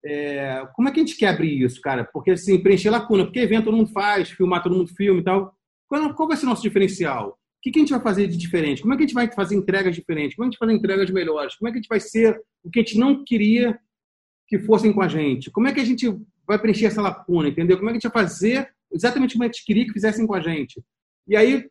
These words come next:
o que representava toda essa relação, comprometimento, parceria, lealdade, respeito, é, sem preconceito, sem...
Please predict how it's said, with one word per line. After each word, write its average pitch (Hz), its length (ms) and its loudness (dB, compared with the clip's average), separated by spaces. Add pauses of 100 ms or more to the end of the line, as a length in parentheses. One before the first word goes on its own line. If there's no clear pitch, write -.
o 175 140 -8
que 226 100 2
representava 208 500 4
toda 196 140 4
essa 190 160 0
relação, 170 840 -2 (220)
comprometimento, 175 680 2
parceria, 165 540 0
lealdade, 160 680 -2
respeito, 151 1080 0 (240)
é, 143 600 -6
sem 175 340 0
preconceito, 170 1040 4
sem... 160 720 -2